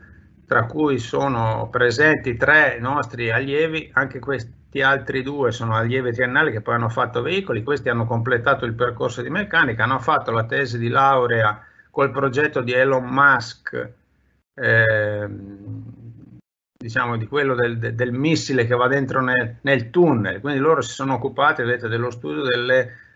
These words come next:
eh, sospensioni attive di questo, di questo oggetto supersonico che dovrebbe, eh, volare dentro questi tubi col vuoto,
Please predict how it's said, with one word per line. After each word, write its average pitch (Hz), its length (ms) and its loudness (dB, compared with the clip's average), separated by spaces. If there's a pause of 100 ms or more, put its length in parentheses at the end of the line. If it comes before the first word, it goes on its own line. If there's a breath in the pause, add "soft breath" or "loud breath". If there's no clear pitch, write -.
(160 loud breath)
eh, 110 520 2
sospensioni 147 760 0
attive 120 600 0
di 104 140 -6
questo, 107 500 -2
di 107 140 -10
questo 113 280 -4
oggetto 117 400 0
supersonico 113 1500 -2 (440 soft breath)
che 127 120 -6
dovrebbe, 117 720 2 (300 loud breath)
eh, 104 360 -4
volare 127 480 4
dentro 120 300 -4
questi 117 280 -6
tubi 120 260 -2
col 160 240 2
vuoto, 143 760 0